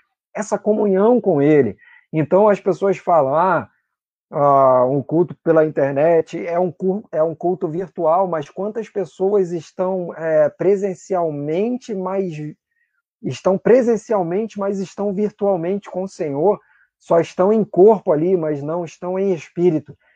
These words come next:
E às vezes nós experimentamos nesse tempo, mesmo virtualmente, estar, estarmos, é, linkados com o Senhor, estarmos sentindo a presença do Senhor, estarmos verdadeiramente sendo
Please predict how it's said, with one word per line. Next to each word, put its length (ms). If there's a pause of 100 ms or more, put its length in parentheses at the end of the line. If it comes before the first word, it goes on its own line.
(360)
E 160
às 180
vezes 580
nós 300
experimentamos 880
nesse 400
tempo, 400
mesmo 500
virtualmente, 1040
estar, 540 (260)
estarmos, 720 (680)
é, 380
linkados 640
com 160
o 40
Senhor, 540
estarmos 640 (200)
sentindo 580
a 80
presença 560
do 120
Senhor, 480
estarmos 580 (320)
verdadeiramente 1120
sendo 580